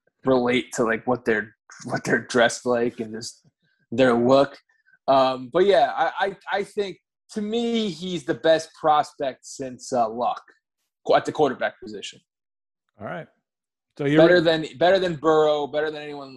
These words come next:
Speaker 1: in that class, better than anyone in, like, the Darnold Mayfield class. I, I would say he, uh, I mean, he could throw it, man. He can run it. I, I like Lawrence a lot.
Speaker 2: All right, so you're in.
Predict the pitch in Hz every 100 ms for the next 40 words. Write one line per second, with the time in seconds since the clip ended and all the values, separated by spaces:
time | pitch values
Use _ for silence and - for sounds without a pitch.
0 | - 131 131 131 - 135 127 123 123 135
1 | 135 127 - _ _ _ 131 135 135 131
2 | 123 120 117 120 117 123 127 127 117 117
3 | 117 - 117 110 123 117 117 113 123 139
4 | 139 - 143 131 120 117 120 120 120 113
5 | 110 107 107 - _ _ _ _ _ 131
6 | 147 180 151 - 139 156 156 156 147 151
7 | 147 135 123 120 131 131 113 127 117 131
8 | 131 123 - 113 107 107 - 104 104 -
9 | - _ _ - 123 170 127 - 127 143
10 | 156 120